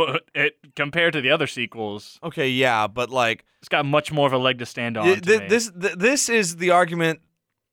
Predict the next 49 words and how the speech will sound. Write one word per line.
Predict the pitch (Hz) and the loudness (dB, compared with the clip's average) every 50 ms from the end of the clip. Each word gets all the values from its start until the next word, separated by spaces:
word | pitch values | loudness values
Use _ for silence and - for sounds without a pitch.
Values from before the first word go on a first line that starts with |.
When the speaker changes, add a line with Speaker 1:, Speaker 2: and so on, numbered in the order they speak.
| _ _ _ _ _ _ _ | _ _ _ _ _ _ _
Speaker 2:
This | 151 208 226 - - | -2 -2 -2 -2 -2
is | 214 | 0
what | 202 214 175 | 0 0 0
someone | - - 190 175 170 170 160 | 0 0 0 0 0 0 0
who | 156 156 147 | 0 0 2
likes | 139 143 143 143 - 151 | 2 2 2 0 0 -2
Revenge | 147 135 139 139 139 | -2 -2 -2 -2 -4
of | 135 120 | -6 -10
the | 123 | -10
Sith | 120 - - - 143 156 190 - - 135 | -8 -6 -2 0 0 0 0 -2 -6 -12
and | 131 120 | -12 -10
thinks | - 143 139 131 - | -8 -8 -6 -6 -8
it's | 131 117 - | -10 -12 -18
good | - - 135 143 151 | -14 -8 -6 -6 -6
would | 151 160 160 - | -6 -8 -8 -4
say. | - 208 202 | -2 -2 0
They're | 180 165 | 2 2
like, | 160 156 | 2 2
"Oh, | 202 269 247 | 4 2 2
well, | 185 151 139 | 2 0 -2
compared | - 156 143 - - 220 247 233 | -4 -8 -6 -2 0 2 2 0
to | 185 151 | 0 0
the | 139 143 | 2 2
other | 175 233 247 208 | 4 4 4 2
ones, | 147 135 131 127 - | 0 -2 -4 -6 -8
'cause, | - 139 131 143 | -10 -12 -6 -2
yeah." | 190 220 185 117 - | 0 0 0 2 2
Speaker 1:
Well, | 214 247 240 | 4 4 4
I | 220 226 | 4 4
mean, | 240 247 233 | 2 2 2
even | 233 247 247 240 196 | 2 2 2 2 2
Speaker 2:
compared | 175 175 254 214 | 2 4 4 4
Speaker 1:
then, | 185 | 4
Speaker 2:
to | 202 165 | 2 2
bad | 147 180 202 202 208 202 | 4 4 4 4 4 2
Speaker 1:
I | |
think, | 190 185 190 | 2 2 2
Speaker 2:
movies. | 202 190 139 131 113 107 120 | 0 0 0 -4 -4 -2 -2
Speaker 1:
I | 175 233 | -2 -2
think | - - 294 233 | -2 -4 -4 -2
if | 262 220 175 | -2 -2 -2
you | 190 202 190 190 - 165 | 0 -2 0 -2 -4 -4
just | 156 170 175 - | -2 -2 -2 -2
had | 190 180 | -2 -2
that | 180 180 | 0 0
as | 160 151 | -2 -2
a | 147 | -4
standalone | - - - 143 139 156 160 165 160 156 147 147 147 147 143 143 143 139 | -6 -6 -4 -2 -2 0 0 0 0 2 2 2 2 0 0 -2 -4 -4
movie, | 135 127 139 147 151 175 185 190 190 185 | -2 -2 0 0 0 0 0 0 -2 -6